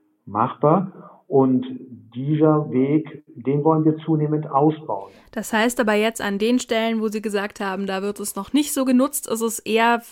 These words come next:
Speaker 2: die Anwenderbereitschaft, das zu nutzen, als die Verfügbarkeit, die da im Wege steht gerade?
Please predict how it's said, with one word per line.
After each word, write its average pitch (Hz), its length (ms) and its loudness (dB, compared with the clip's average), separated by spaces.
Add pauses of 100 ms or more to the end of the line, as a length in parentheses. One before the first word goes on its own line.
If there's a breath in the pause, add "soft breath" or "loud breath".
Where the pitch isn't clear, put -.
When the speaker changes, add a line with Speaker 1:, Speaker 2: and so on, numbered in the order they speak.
Speaker 2:
die 233 120 4
Anwenderbereitschaft, 269 1080 6
das 285 200 0
zu - 140 2
nutzen, 277 380 2
als 233 240 0
die 240 120 -2
Verfügbarkeit, 190 800 0
die 185 60 -8
da 170 140 -2
im 170 140 -4
Wege 170 240 -4
steht - 380 -8
gerade? 170 420 -8